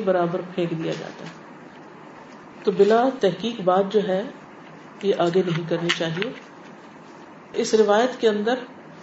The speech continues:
کفا بالمرء کذبا کی جگہ ایک اور روایت میں اثمن کا لفظ بھی آیا ہے۔ اثمن، اسم نہیں ہوتا، گناہ۔ اور مسلم میں یہ حدیث جو ہے حفص بن عامر سے مروی ہے،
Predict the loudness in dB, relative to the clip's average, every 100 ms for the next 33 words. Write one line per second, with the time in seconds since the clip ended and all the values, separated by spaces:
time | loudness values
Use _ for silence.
0 | -20 -10 0 2 4 4 6 4 4 4
1 | 2 2 0 -2 2 6 6 6 4 2
2 | 0 2 2 2 0 -2 -10 -20 -20 -20
3 | -20 -20 -20 -20 0 2 6 6 8 6
4 | 6 2 0 -2 -2 -4 -4 -4 -2 0
5 | 2 2 2 0 -4 -4 -4 -6 -12 -4
6 | 0 0 0 0 0 -2 -8 0 0 0
7 | 0 0 0 -4 -10 -16 -18 -18 -18 -12
8 | 2 2 2 -4 -12 -16 -18 -18 -20 -20
9 | -20 -20 -20 -6 2 4 4 2 0 -2
10 | 2 2 2 2 2 0 2 -2 2 2
11 | 2 2 0 0 0 2 2 2 2 0
12 | -2 -2 -4 -6